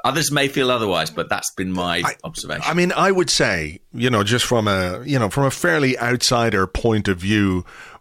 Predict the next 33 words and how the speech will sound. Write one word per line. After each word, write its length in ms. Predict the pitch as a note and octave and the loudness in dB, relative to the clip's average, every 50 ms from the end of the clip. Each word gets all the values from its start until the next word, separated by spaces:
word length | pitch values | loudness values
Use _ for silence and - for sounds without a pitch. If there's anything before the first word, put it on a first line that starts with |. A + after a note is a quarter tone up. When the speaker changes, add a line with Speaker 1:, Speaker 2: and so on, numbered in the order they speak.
| _ _ _ _ _ _ _ _ _ _ _ _ | _ _ _ _ _ _ _ _ _ _ _ _
Speaker 2:
the 360 | _ - - E3 E3+ D#3+ E3 E3+ | _ -20 -20 -14 -8 -4 -4 -2
kind 420 | E3+ - - G#3 A3 A3+ A3 G#3 | -2 -2 -2 0 2 2 2 0
of 100 | G3 - | 0 0
pizza 320 | - E3+ F3+ D3+ - - C#3+ | 0 0 0 0 0 0 0
you 160 | C3 B2+ C3 | 2 2 2
would 160 | B2+ B2 A#2 | 2 2 0
get 220 | A2 C3 B2+ B2+ C3 | 0 0 2 2 2
inside 500 | C3 C3 C3+ B2+ - C3+ B2 A#2+ A#2 A2+ | 2 2 2 2 2 2 2 2 2 0
a 40 | |
football 400 | - - B2 A#2+ - A2 G#2 G2+ | 0 0 0 0 2 0 0 2
stadium 720 | F#2+ - - A#2 A2 G#2+ G#2 G#2+ G2+ G2+ G2 G2 F#2+ F#2 - _ - | 0 0 0 2 2 2 2 2 2 2 2 0 -2 -4 -6 _ -2
in 180 | B2+ A#2+ A#2 | 0 2 2
general 500 | A2+ G2+ A#2 A#2+ A2 G#2+ G#2 G2 F#2+ G2+ - - | 2 2 2 2 2 0 0 0 0 0 0 2
is 200 | C3+ C#3 C3 D3 | 2 2 4 4
unlikely 760 | D#3+ D3 C#3+ D3 C#3+ C#3 C#3+ C#3+ C#3 C#3 - - B2+ B2 A#2 | 2 2 4 2 4 4 4 4 4 2 0 0 0 0 0
to 140 | G#2 - B2+ | 0 -2 -2
be 500 | A2 F#2 A2+ A2+ A2 G#2 G2+ G2 G2 G#2 | 0 0 0 2 2 2 2 2 2 0
of 280 | - G#2 G2 G2+ F#2+ F2+ | 0 0 0 0 0 0
the 120 | G#2+ G2 | 0 0
highest 380 | F#2 G#2 G#2 G2 F2+ F2 E2+ - | 0 0 0 0 0 0 0 0
standard. 560 | - - F#2+ D#2+ C#2+ C2 - - - - - - _ - | 0 0 -2 -4 -4 -6 -10 -14 -16 -16 -18 -18 _ -10
Speaker 1:
Sure, 500 | - - - - D3 B2+ G#2 E2 D2 - - - - _ - - | -4 -2 0 2 2 2 2 0 -2 -6 -12 -20 -20 _ -14 -8
sure. 440 | - - - C3 A2 F2+ E2 D2 | -4 0 2 2 2 2 0 -2
They, 200 | C#2 G2+ A#2 B2+ | -2 -2 -2 -2
they 180 | C3 - D3 C#3+ | 0 -2 -2 -2
haven't 400 | C3+ D#3 E3 D#3+ E3 D3 G#2 A2 | 0 -2 -2 -2 -2 -4 -4 -2
got 380 | - B2+ C3 B2 A2 - - - | 0 0 2 2 0 -2 -4 -8
a 60 | - | -12
kind 260 | - - - G#2 G2+ | -10 -6 -4 -2 -2
of 160 | G2 F#2+ - - | -2 -2 -4 -8
traditional 840 | - G#2 E2 F2 A2 G2+ - - - G2 G2 F#2 F#2 F#2 F#2 F#2 | -10 -8 -4 -4 -2 0 0 -2 -2 -2 0 0 0 0 0 0
wood-fired 680 | F#2 F#2+ F2+ D#2+ - - - G2 F#2 F2+ E2+ E2+ E2 - | 0 -2 -2 -4 -6 -6 -4 -2 -2 -2 -2 -4 -6 -8
pizza 380 | - - F#2+ F2 - - - | -6 -4 -4 -4 -4 -4 -4